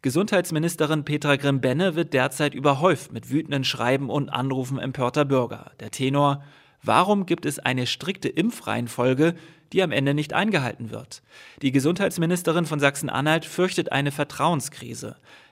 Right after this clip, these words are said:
Deshalb will die S-P-D-Frau nun Antworten aus Stendal.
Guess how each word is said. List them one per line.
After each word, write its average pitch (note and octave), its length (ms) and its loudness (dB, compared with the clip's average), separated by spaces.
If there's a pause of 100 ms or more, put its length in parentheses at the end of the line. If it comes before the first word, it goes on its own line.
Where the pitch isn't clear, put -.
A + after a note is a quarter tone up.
Deshalb F3+ 440 0
will C3 140 2
die B2 180 -4
S-P-D-Frau C3 880 2
nun D#3+ 320 -2
Antworten A2+ 500 -2
aus G#2+ 160 -8
Stendal. A2 540 -8